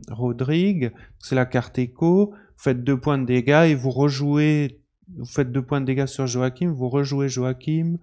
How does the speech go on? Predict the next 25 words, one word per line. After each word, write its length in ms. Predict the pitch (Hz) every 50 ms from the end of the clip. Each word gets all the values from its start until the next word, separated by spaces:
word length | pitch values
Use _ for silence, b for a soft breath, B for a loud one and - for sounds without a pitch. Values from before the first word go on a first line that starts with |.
| B B B B B B B
ou 80 | 131
vous 220 | 127 120 127 131 127
rejouez, 680 | 123 139 139 135 131 - 139 135 139 143 143 143 135
euh, 200 | 127 120 120 120
Rodrigue. 800 | 117 110 127 123 117 117 127 135 147 156 165 165 139 123 113 - b b b b b b
Donc 120 | - _ -
on 60 | 127 120
profite 600 | - - 135 131 123 - - 156 147 - - -
deux 300 | - 120 123 135 135 131
fois 360 | - - - 147 147 147 143
ou 160 | 113 131 131
du 140 | 123 131 127
boost 340 | 123 127 139 139 - - 117
de 100 | 131 127
huit 520 | 123 123 127 143 156 170 170 - - - b b b b b b b
ou 100 | 135 139
de 120 | 123 131
rechercher 640 | 131 - - - 139 131 - - - - 143 143 139
une 220 | 117 127 127 123
carte 320 | 127 - 127 120 - - -
or, 500 | 113 127 131 143 151 147 139 123 123 123
c'est 200 | - - - 131
vraiment 320 | 120 123 127 123 127 127 123
très 220 | - - 127 117
bien. 280 | 113 120 127 143 175